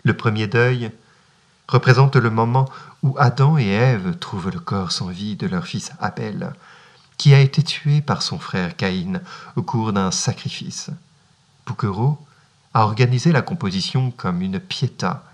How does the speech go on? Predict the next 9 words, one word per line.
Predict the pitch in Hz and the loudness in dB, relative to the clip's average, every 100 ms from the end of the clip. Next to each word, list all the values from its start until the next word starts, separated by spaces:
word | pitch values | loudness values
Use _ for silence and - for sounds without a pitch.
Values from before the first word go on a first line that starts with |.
| _ | _
classique, | - 107 - 151 - - _ _ _ _ _ - | -6 -6 -6 -10 -12 -20 _ _ _ _ _ -2
un | 104 | 0
mot | 98 117 | 0 0
italien | 151 101 90 95 110 - - - - | 0 0 -2 -2 -4 -10 -20 -20 -4
qui | 131 | -2
se | - | -2
traduit | - 135 - 147 | -2 -2 2 0
par | 156 87 82 - | 2 -2 -2 -6
compassion | - 101 107 - - 170 | -10 -6 -6 -6 -8 -10